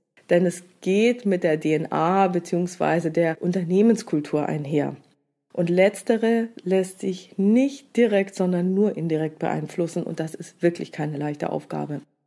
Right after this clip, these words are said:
Doch wenn wir unsere Arbeit in der internen Revision ernst nehmen, sollten wir daran arbeiten, unserem Unternehmen zu echten Erkenntnisgewinnen und damit auch zu wirklichen Mehrwerten zu verhelfen.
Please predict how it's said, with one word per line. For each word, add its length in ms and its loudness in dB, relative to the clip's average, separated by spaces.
Doch 160 0
wenn 160 4
wir 140 0
unsere 280 -2
Arbeit 340 2
in 120 -6
der 100 -4
internen 380 -2
Revision 500 -4
ernst 380 -4
nehmen, 400 0
sollten 440 2
wir 100 4
daran 340 0
arbeiten, 720 -2
unserem 480 2
Unternehmen 800 0
zu 140 -8
echten 520 -4
Erkenntnisgewinnen 1120 0
und 280 -2
damit 520 2
auch 160 -4
zu 320 -4
wirklichen 800 -2
Mehrwerten 760 0
zu 160 -6
verhelfen. 640 -2